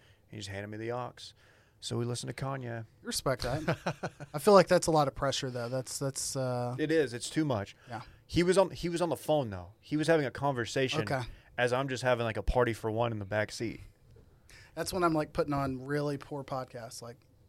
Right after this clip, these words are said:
Speaker 2: murder, murders that are my favorite.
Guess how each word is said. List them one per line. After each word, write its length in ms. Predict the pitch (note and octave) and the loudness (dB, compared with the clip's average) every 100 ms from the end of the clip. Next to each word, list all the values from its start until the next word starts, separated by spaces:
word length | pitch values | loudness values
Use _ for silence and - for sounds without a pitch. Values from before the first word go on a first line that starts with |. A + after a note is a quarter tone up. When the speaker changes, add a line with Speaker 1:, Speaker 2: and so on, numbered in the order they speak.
| - | -20
Speaker 2:
murder, 400 | C3 C3+ B2+ B2 B2 C3+ _ _ _ _ D#3+ _ - _ _ _ _ _ _ D#3 | -6 -2 -2 -4 -8 -18 _ _ _ _ -20 _ -20 _ _ _ _ _ _ 0
murders 380 | D3+ C#3 C3+ | 2 4 0
that 120 | C#3 C3+ | 0 0
are 100 | B2+ | 0
my 120 | B2+ | -2
favorite. 460 | - B2+ A#2+ A2+ | -4 -4 -4 -6